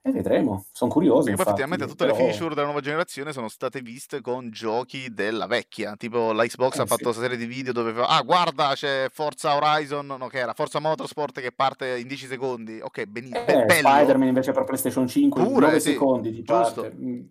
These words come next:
Speaker 2: Bello, ma i nuovi
Speaker 1: Sì,
Speaker 2: giochi
Speaker 1: esatto.
Speaker 2: come sono? <laughs> Cioè, nel senso,
Speaker 1: <laughs> Esatto,
Speaker 2: va
Speaker 1: ma
Speaker 2: bene
Speaker 1: i
Speaker 2: quelli
Speaker 1: giochi cosa,
Speaker 2: vecchi.
Speaker 1: cosa <laughs> Eh, ma, ma infatti, boh, E tra l'altro il bello, tra tutte le cose bellissime che ci sono,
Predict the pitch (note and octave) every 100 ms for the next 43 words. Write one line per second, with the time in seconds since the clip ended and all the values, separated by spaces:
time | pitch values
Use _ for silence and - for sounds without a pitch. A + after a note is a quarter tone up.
0 | _ C#3 E3+ C3 B2 A#2+ A#2+ C3 A#2 C#3
1 | D3+ F#3 E3+ C#3+ D#3+ C#3+ E3 C#3+ - A#2+
2 | A#2 C#3 B2 G2+ G2+ G#2 - D3+ - A3
3 | - B3 G3+ - G3 - F3 F#3 - -
4 | - D#3 C#3+ B3 - G#3+ G3+ E3 E3 E3+
5 | F3 - F3 - _ _ _ _ _ _
6 | _ _ _ D#4 - - - - - -
7 | - C#3+ A#2+ A#2 A#2+ B2 B2+ E3 D#3+ B2+
8 | A2+ A2 A2 G#2+ G2+ G#2 B2 D#3+ E3 -
9 | _ - C#3+ C#3+ G3 C4 D3 C#3 C#3 D#3+
10 | C3+ - - B2 B2 G#3 F#3+ D#3 E3 D3+
11 | C#3 B2 A#2+ B2 A#2+ - - A2 A2+ A2+
12 | G#2+ A#2+ B2+ G#2+ G#2 A2 B2+